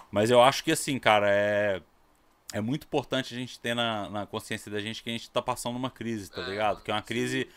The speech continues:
Speaker 1: muito sinistra aí, que foi esse
Speaker 3: Ma-,
Speaker 1: lance aí
Speaker 3: mas
Speaker 1: do
Speaker 3: vocês acham
Speaker 1: corona.
Speaker 3: que essa crise aí, ano que vem já vai tá melhor?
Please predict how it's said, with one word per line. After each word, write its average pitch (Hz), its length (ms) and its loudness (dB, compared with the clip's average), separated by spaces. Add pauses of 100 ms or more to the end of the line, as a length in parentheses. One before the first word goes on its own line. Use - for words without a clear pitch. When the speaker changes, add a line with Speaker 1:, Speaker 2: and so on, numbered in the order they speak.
(260)
Speaker 1:
muito 123 220 -4
sinistra 131 600 -4
aí, 123 340 -4
que - 60 -20
foi 113 260 -2
esse 113 120 -6
Speaker 3:
Ma-, 113 80 -6
Speaker 1:
lance 120 200 -6
aí 120 60 -2
Speaker 3:
mas 113 80 -6
Speaker 1:
do - 60 -8
Speaker 3:
vocês 113 220 -2
acham - 180 0
Speaker 1:
corona. 208 240 -4
Speaker 3:
que 185 60 -4
essa 180 220 -8
crise 175 320 -6
aí, 170 360 -8 (460)
ano 175 140 -12
que 180 120 -18
vem 165 140 -12
já 170 80 -12
vai 160 140 -16
tá 160 160 -20
melhor? 160 340 -16